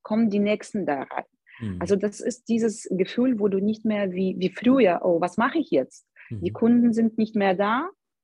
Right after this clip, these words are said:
Speaker 2: Mhm.
Speaker 1: äh, und du weißt nicht, wohin. Wie, wie akquirierst du? Wie gewinnst du neue Kundschaft?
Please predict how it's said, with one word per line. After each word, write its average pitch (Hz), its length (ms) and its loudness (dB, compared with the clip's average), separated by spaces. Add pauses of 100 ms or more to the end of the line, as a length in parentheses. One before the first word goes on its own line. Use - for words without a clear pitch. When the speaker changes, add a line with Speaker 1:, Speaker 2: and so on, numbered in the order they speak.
Speaker 2:
Mhm. 87 380 -16 (200)
Speaker 1:
äh, 202 600 0
und 220 180 -4
du 214 60 -4
weißt 214 240 -6
nicht, 220 200 -14
wohin. 196 520 -6
Wie, 170 140 -10
wie 196 120 4
akquirierst 196 600 0
du? 175 80 -2
Wie 185 80 0
gewinnst 220 340 2
du 196 60 2
neue 180 360 2
Kundschaft? 294 540 -8